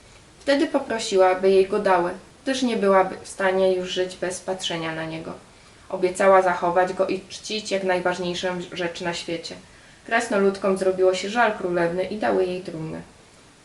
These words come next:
Królewna rozkazała zanieść trumnę do zamku i umieścić ją w komnacie, w której później spędzała całe dnie, siedząc przy niej i wpatrując się w Śnieżka. Zawsze była smutna, gdy musiała gdzieś wyjść,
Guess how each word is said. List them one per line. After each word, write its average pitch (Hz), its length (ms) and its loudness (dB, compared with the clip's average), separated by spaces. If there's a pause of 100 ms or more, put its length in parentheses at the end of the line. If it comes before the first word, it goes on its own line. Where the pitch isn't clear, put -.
(260)
Królewna 233 440 4
rozkazała 196 540 4
zanieść 175 520 -4
trumnę 196 420 0
do 170 140 -2
zamku 175 400 -2
i 196 140 0
umieścić 185 500 -4
ją 170 120 -2
w 170 100 -10
komnacie, 185 460 -2
w 196 80 -12
której 190 280 0
później 202 340 -6
spędzała 196 480 0
całe 226 380 0
dnie, 180 300 -4
siedząc 185 360 -4
przy - 220 -10
niej 180 200 -6
i - 20 -6
wpatrując 180 600 -6
się - 100 -6
w - 60 -10
Śnieżka. 175 500 -8 (640)
Zawsze 190 320 4
była 185 260 4
smutna, 185 540 -6
gdy 185 160 -8
musiała 180 360 -2
gdzieś 175 320 -12
wyjść, 247 320 -4